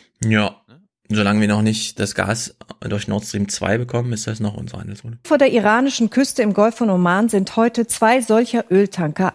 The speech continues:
Speaker 2: angegriffen worden. Es ist noch nicht geklärt, wer die Verantwortung trägt.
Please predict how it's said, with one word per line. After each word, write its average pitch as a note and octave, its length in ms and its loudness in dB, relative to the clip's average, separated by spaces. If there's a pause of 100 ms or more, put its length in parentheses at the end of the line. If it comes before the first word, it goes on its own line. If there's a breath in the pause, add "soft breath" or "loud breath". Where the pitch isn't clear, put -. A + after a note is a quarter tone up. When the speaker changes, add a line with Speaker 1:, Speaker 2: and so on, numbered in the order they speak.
Speaker 2:
angegriffen D#3+ 800 -2
worden. G#2+ 320 -8 (420)
Es E3+ 100 0
ist E3+ 140 -4
noch E3+ 120 -2
nicht C4 240 4
geklärt, A#3+ 600 4
wer G3 120 2
die F3 120 -4
Verantwortung B3 680 0
trägt. C#4+ 420 -2